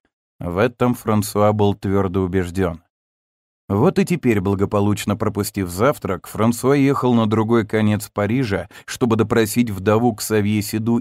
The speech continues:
и его сына, которых, по словам Альберта Далана,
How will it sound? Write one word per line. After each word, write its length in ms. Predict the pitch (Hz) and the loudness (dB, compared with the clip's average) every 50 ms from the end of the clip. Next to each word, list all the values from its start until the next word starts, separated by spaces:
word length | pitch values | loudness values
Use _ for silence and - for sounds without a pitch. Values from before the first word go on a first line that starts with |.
| 120 - | -2 -2
и 80 | 98 | -2
его 300 | 98 98 98 95 95 98 | 0 0 0 2 0 0
сына, 480 | 95 - - 135 143 123 101 95 90 - | -2 -2 -2 0 2 2 2 2 0 -4
которых, 460 | - - 104 - 120 113 110 104 107 - | -4 -6 -4 0 2 0 0 0 0 -2
по 80 | 110 | -4
словам 440 | 104 - 110 107 104 110 110 104 101 - | -2 0 0 2 4 4 2 2 0 2
Альберта 600 | 104 104 101 101 101 110 107 101 - - - 98 | 0 2 2 2 2 2 2 2 2 0 -2 -2
Далана, 580 | 87 95 95 98 107 127 135 120 95 87 82 | 2 2 2 2 2 2 2 0 0 -2 -6